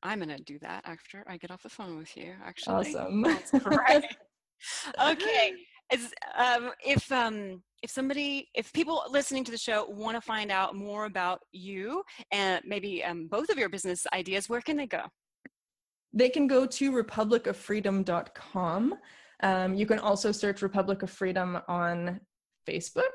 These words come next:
Speaker 2: because I have a Facebook page. Um, but really the, the website is sort of where it's at. I suppose I have some good resources that people can download. I've got some videos, as you had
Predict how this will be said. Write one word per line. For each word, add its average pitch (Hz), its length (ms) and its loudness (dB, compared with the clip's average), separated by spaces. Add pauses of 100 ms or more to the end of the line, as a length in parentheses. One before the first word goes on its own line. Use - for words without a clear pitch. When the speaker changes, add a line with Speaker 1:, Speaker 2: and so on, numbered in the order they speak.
(140)
Speaker 2:
because 185 240 0
I 175 60 0
have 175 120 -4
a 175 60 -8
Facebook - 500 -6
page. 240 420 0 (120)
Um, 170 340 0
but 185 200 4 (140)
really 214 520 4
the, 175 260 0 (120)
the 185 60 0
website 185 500 2
is - 140 -6
sort 170 140 -2
of 156 140 -6 (100)
where 170 240 -2
it's - 220 -6
at. 175 220 2
I 190 60 0
suppose 180 380 -2
I 175 60 0
have 160 120 -4
some 180 160 -2
good 180 200 0
resources 170 580 0
that 175 100 -6
people 180 220 -4
can 175 160 -2
download. 170 380 0
I've 175 100 -2
got 180 120 0
some 208 160 6
videos, 220 560 4
as 190 200 0
you 196 240 6
had 185 220 0